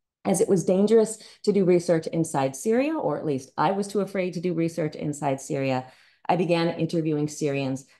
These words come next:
who had fled as refugees. And also because my interest was especially in protest, my research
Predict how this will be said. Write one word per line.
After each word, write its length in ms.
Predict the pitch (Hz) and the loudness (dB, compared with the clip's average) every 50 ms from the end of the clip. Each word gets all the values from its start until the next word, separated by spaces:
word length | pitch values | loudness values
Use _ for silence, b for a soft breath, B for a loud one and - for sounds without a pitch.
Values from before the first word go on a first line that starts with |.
| b b | b b
who 120 | - 165 151 | -4 -2 0
had 220 | 139 147 139 139 | 0 0 0 -2
fled 420 | - - 147 131 127 127 127 127 b b b _ _ - | -4 -2 0 2 2 2 0 -4 b b b _ _ -6
as 180 | 151 151 135 | -4 -4 -2
refugees. 760 | 139 135 143 - - 123 - - - - - - - - - 285 277 - - - | -2 -2 -4 -4 -8 -10 -10 -8 -8 -8 -8 -8 -10 -10 -12 -12 -12 -12 -2 2
And 140 | 208 214 - | 4 4 6
also 300 | 240 247 262 - 285 220 | 6 6 6 4 4 2
because 320 | 214 202 - 214 185 175 | 2 2 2 2 4 4
my 140 | 175 165 - | 4 2 4
interest 420 | - 175 170 - 180 170 - - | 4 2 2 2 0 -2 0 0
was 180 | 160 156 - - | 0 0 0 -2
especially 640 | 175 - - - 202 208 202 - 220 196 180 170 175 - - 156 139 | -2 -4 -2 2 2 0 2 2 0 2 2 2 0 -2 -4 -6 -6
in 140 | 143 - | -6 -6
protest, 680 | - - - 302 277 285 - 302 - 247 240 - - B B B B B - | -8 -2 0 0 0 0 0 0 0 0 0 -2 -8 B B B B B 0
my 160 | 175 180 175 | 2 4 4
research 460 | 175 160 180 170 - - 180 165 - | 4 2 2 0 2 0 0 0 -2